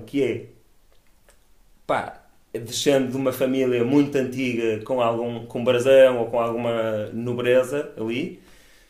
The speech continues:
é o mais pobre dos três, ou seja, mais <laughs> pobre do que o Beto e do que o Cake, e, e trata super bem toda a gente.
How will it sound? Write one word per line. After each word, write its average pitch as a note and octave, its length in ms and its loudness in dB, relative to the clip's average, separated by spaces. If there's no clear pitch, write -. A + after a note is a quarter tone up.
é C#3 80 -2
o C#3+ 40 0
mais F3 240 2
pobre D#3 440 4
dos C#3+ 200 -8
três, C3+ 420 0
ou - 60 -12
seja, B2+ 220 0
mais D3 220 4
<laughs> - 20 -6
pobre D#3+ 340 4
do C#3+ 100 0
que D3+ 120 -6
o C#3+ 40 -2
Beto D3 380 4
e C3+ 60 -4
do B2+ 80 -6
que - 120 -12
o A#2+ 40 -10
Cake, D3+ 400 -6
e, D3 1000 4
e D3+ 100 -4
trata F3 560 2
super F3+ 420 2
bem E3+ 160 4
toda D#3+ 180 0
a D#3 80 2
gente. C3+ 400 -2